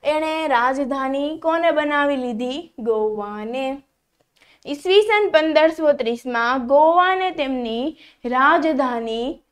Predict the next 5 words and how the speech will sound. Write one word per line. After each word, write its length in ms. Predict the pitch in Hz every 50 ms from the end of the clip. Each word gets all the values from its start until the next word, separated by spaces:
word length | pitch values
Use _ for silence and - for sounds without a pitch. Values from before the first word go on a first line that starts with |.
| _ -
બનાવી. 600 | 247 226 262 269 262 254 226 208 196 196 208 214 - _ _ _ _ _ _ _ _ _ _ _ _ _ _ _ _ _ _ _ _ _ _ - - - - - - _ - -
પછી, 480 | 381 403 403 403 - 269 - - - _ _ _ _ _ -
ત્યાર 280 | 330 359 370 392 415 453 427
પછી 500 | 427 403 415 403 403 403 370 320 320 330
વસઈ. 760 | 320 262 240 254 269 311 - - - 339 294 220 175 185 220